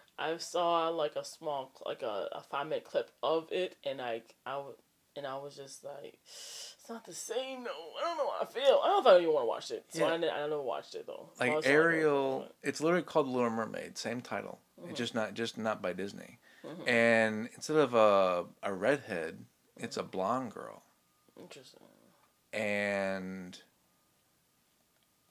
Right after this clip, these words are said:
Speaker 2: oh man, I just remember, you know, it's not, it's not the evil Ursula octopus. Um, I forget what the villain's name even was, but
Speaker 1: Mm-hmm.
Speaker 2: she looked even scarier.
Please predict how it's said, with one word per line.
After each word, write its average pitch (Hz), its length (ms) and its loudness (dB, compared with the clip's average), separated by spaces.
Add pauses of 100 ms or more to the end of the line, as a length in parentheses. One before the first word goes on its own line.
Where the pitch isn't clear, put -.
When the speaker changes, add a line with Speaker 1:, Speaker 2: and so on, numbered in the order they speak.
Speaker 2:
oh 107 400 -6
man, 95 380 -8
I 85 100 -8
just 107 240 -8
remember, 101 560 -2 (1120)
you 135 100 -2
know, 110 120 2
it's 110 280 -2
not, 127 560 4
it's 117 200 -4
not 120 240 2
the 113 100 -2
evil 104 400 -4
Ursula 92 760 -4 (220)
octopus. 85 880 -4 (120)
Um, 80 560 -4 (220)
I 90 120 -2
forget 98 580 -4
what 80 240 -6
the 78 100 -10
villain's 87 840 -8 (160)
name 87 400 -8
even 76 300 -14
was, 90 400 -8
but 69 220 -8 (340)
Speaker 1:
Mm-hmm. - 260 -20
Speaker 2:
she 131 220 -2
looked 143 240 2
even 104 220 -6
scarier. 92 720 -2